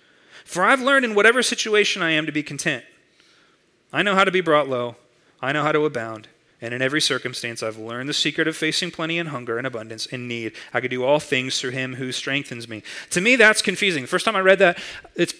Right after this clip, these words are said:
like Paul's, like, saying, "Hey, thank you guys so much. Couldn't have done it without you, but by the way, could have done it without you." Doesn't that kinda cheapen the thanks a little bit? Like, you ever wrote a thank you card like that? Like, "Hey, thanks so much.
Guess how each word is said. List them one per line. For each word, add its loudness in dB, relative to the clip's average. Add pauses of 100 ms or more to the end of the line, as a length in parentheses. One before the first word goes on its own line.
like 4
Paul's, 4
like, 4
saying, 4
"Hey, 8
thank 2
you -2
guys 4
so 0
much. -2
Couldn't 2
have 2
done 6
it -2
without 6
you, 0
but 0
by 6
the 4
way, 4
could 2
have 2
done 6
it -6
without 2
you." -12 (1800)
Doesn't 0
that 6
kinda 6
cheapen 0 (460)
the -4
thanks 0
a -2
little 2
bit? 4
Like, 4
you 0
ever 2
wrote 2
a -2
thank -4
you -8 (280)
card 4
like 2
that? -2
Like, -6 (140)
"Hey, -6
thanks -6
so -6
much. -4